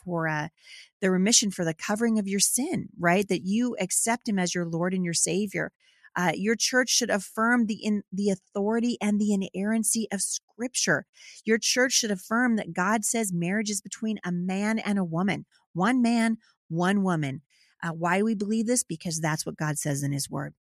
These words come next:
The Bible teaches that for this reason, a man should leave his father and his mother and be united to his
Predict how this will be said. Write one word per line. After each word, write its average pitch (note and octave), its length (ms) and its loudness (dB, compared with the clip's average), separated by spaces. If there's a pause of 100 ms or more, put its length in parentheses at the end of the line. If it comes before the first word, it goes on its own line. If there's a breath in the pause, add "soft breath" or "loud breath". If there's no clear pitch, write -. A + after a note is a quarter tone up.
(720)
The F3 80 2
Bible F#3 260 6
teaches G3+ 300 0
that E3+ 160 0
for F#3 80 0
this F3+ 260 0
reason, G3+ 300 2
a - 20 2
man E3 300 2
should E3 200 -2
leave F3 180 0
his F3+ 120 0
father F3 320 2
and F#3+ 80 0
his E3+ 140 -2
mother F3 260 2
and F#3+ 140 2
be D#3+ 80 -2
united D#3+ 400 -2
to F#3+ 140 -2
his F#3 140 0